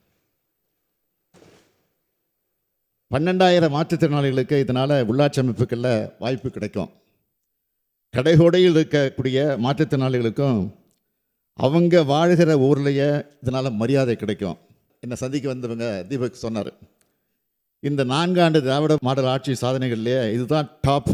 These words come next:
அப்படின்னு நிகழ்ச்சியோடு பேசினாங்க. அவங்க இந்த சிறப்புமிகு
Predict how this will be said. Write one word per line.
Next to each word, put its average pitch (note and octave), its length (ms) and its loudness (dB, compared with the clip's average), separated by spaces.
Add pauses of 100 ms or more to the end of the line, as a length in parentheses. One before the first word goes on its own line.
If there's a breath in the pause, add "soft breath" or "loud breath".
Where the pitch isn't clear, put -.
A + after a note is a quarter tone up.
அப்படின்னு A#2+ 320 0
நிகழ்ச்சியோடு B2 460 -2
பேசினாங்க. G2 360 -10 (4000)
அவங்க D#3 260 2
இந்த C#3+ 160 0
சிறப்புமிகு E3+ 500 2